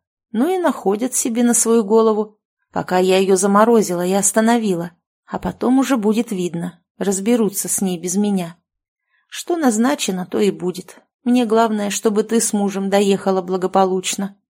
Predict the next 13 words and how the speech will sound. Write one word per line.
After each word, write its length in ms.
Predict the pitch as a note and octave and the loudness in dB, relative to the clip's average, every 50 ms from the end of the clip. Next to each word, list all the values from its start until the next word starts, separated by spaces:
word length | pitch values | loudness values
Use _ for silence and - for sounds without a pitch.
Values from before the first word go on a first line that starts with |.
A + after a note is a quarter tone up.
| _ - | _ -6
Вот 260 | G3+ G#3 G3+ G3+ G3+ | -6 -6 -6 -6 -4
так. 340 | - F#3 F#3+ F#3 - - _ _ _ _ _ _ _ _ _ _ _ _ _ _ | -4 -2 -2 -4 -6 -12 _ _ _ _ _ _ _ _ _ _ _ _ _ _
Спасибо, 560 | - - - - G#3+ G3 - - G#3+ F#3 F#3+ | -14 -12 -8 -4 -2 0 0 0 0 -2 -4
бабуля. 560 | F#3+ F3 F#3+ F#3+ F3+ F#3 F#3+ F#3 F3 F#3+ - _ _ _ _ - | 0 0 0 0 0 -2 -4 -4 -4 -8 -12 _ _ _ _ -6
Правда, 300 | - G#3+ G#3+ G3+ G3 G#3+ | -2 -2 -2 0 0 -2
я 140 | F#3+ G#3 | 0 0
немного 420 | G#3+ G#3+ G#3+ G#3+ G#3+ G#3+ G3+ G3+ G#3 | 0 2 2 2 2 2 2 2 0
испугалась, 720 | G3 G3 - - G3+ F#3+ A3 A3+ A3+ G3+ G3+ G3 - - _ _ _ _ _ - | 0 0 -2 -4 0 2 4 4 4 2 0 -2 -6 -8 _ _ _ _ _ 0
не 120 | A3+ A#3+ A#3 | 2 2 2
знала, 340 | G3+ A3 A#3+ A3+ G3+ F#3+ | 4 2 2 2 2 0
как 280 | F#3 - A3+ A3 A3 - | 0 0 0 0 0 -2
ей 80 | G3+ G3 | -4 -4
противостоять. 920 | G3+ - G3 G3+ G3+ G#3+ G3 G3+ - - - A3 G3+ G#3 G3 F#3+ F#3+ - | -2 -4 -4 -4 -2 -2 -2 -2 -2 0 2 2 2 2 2 0 -2 -6